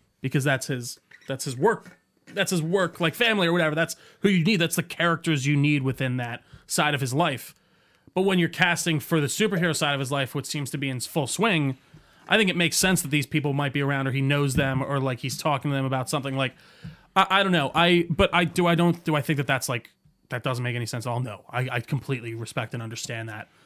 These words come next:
that kind of gripe or that, that hesitation, if anything.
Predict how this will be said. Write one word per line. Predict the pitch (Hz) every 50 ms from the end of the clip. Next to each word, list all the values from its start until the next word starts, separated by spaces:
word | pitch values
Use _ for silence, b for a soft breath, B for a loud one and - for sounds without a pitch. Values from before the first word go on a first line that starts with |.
| b b b
that | - 120 117 -
kind | - 127 113 110
of | 104 -
gripe | - - 127 120 113 113 - -
or | - 117
that, | 113 104 107 -
that | 139 127 113 117 - _ _ _
hesitation, | - - 156 127 127 - - 139 113 107 - 110 107 107 - _
if | - 139 -
anything. | 131 120 117 117 113 - 117 107